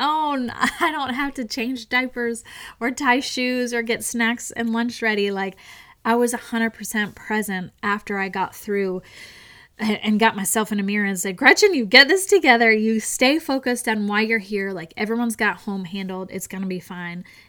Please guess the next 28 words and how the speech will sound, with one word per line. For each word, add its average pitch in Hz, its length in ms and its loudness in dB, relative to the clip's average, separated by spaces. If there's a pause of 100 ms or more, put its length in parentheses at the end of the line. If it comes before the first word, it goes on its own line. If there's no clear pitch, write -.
(200)
Get 220 200 4
here 208 320 2
in - 180 -4
the 202 80 0
moment." 180 460 -6 (320)
I 214 80 2
got 220 260 2
to 240 80 -2
hang 240 160 -2
out 233 120 0
with 214 100 -4
my 196 100 -4
coaching 233 440 -2
bestie. 214 500 0 (260)
I 220 60 -2
got 240 160 2
to 247 80 -2
hang 233 140 -2
out 240 100 -2
with 214 60 -4
my 214 100 0
former 320 540 -2
coach 240 420 -2
who 262 100 -2
was 240 180 0
there 233 180 2
supporting 233 520 -6
me. 220 300 -4